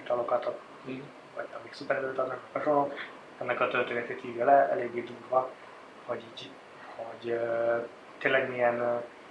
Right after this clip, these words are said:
Speaker 1: ö, ö, pozitívan kezdődött az egész, hogy ilyen tényleg szabad kereskedelem, meg mindenki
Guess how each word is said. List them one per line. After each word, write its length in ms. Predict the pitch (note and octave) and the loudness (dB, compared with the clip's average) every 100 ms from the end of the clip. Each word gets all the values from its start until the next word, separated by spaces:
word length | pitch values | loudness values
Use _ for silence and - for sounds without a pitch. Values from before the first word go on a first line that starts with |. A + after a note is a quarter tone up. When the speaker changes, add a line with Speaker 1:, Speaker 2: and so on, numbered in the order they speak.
| - - - - - | -18 -18 -20 -16 -2
Speaker 1:
ö, 60 | B2 A#2 A#2 A#2 A#2 - - - - - - - C3 | 0 0 -2 -4 -4 -8 -18 -20 -20 -20 -20 -16 -10
ö, 40 | A#2+ A#2 - - - - | -8 -6 -6 -8 -6 0
pozitívan 760 | C#3 B2+ B2+ A#2 A#2 A#2 A#2+ - | 0 2 0 4 6 4 2 2
kezdődött 540 | A#2+ A#2+ A2+ A#2 A#2 | 4 4 0 -2 -2
az 100 | A#2+ | 0
egész, 360 | A#2+ B2 B2+ - | 0 2 -2 -2
hogy 140 | A#2 | -6
ilyen 200 | A2+ A2+ - - - - - | -2 -2 -4 -12 -18 -18 -10
tényleg 260 | - C#3 - | -2 2 2
szabad 300 | - B2 A#2 | 6 8 8
kereskedelem, 960 | - B2 - B2+ A#2+ A#2+ A#2+ A#2+ A2+ - | 8 4 4 0 4 8 10 10 6 2
meg 100 | A2 A2 | -8 -10
mindenki 480 | A#2+ A#2 - A#2 | -4 -4 -4 -8